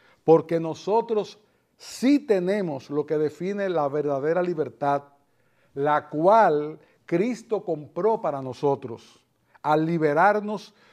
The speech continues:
no solo del pecado y de la muerte, sino de andar en esa vana manera de vivir de la cual fuimos apartados, porque "si el Hijo os libertares,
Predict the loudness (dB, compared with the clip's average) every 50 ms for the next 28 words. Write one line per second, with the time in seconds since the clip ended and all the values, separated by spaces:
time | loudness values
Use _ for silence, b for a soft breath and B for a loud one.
0 | b b -4 -2 2 2 2 2 0 2 4 4 4 4 2 0 -2 -4 -4 -6
1 | -8 -10 -8 -4 0 2 4 4 4 4 2 0 0 0 0 0 -2 -2 -2 -2
2 | 0 0 0 0 -4 -6 -10 -12 -12 -14 b b b b b b -20 -10 -6 -4
3 | -4 -2 -4 -2 -2 -2 0 2 2 2 2 0 -2 -4 -2 0 0 0 0 -2
4 | -6 -8 -8 -8 -6 -6 -8 -6 -2 -2 -2 -2 -2 -4 -6 -4 -2 0 0 -2
5 | -4 -6 -6 -8 -8 -8 -6 -6 -6 -6 -6 -6 -4 -2 -2 -2 -2 -2 -2 -4
6 | -4 -6 -6 -6 -6 -6 -4 -6 -6 -8 -12 -18 b b b b b b b -4
7 | -2 0 2 0 0 -2 -4 -6 -2 0 2 2 2 2 0 -4 -6 -12 _ _
8 | _ _ _ _ _ _ _ _ -10 -4 -2 2 2 4 4 2 0 0 0 0
9 | 0 2 0 -2 -2 -2 -2 0 0 2 0 0 -4 -6 -12 -18 _ _ _ _
10 | _ _ _ _ _ 6 6 6 6 6 2 -4 -6 -6 -6 -6 -10 _ _ _
11 | _ _ _ _ _ -20 -12 -6 0 2 4 4 4 4 0 0 0 0 2 2
12 | 2 2 0 -4 -4 -4 -6 -6 -2 -2 -2 -2 -2 -4 -4 -2 0 2 2 0
13 | -2 -4 -8 -10 -16 _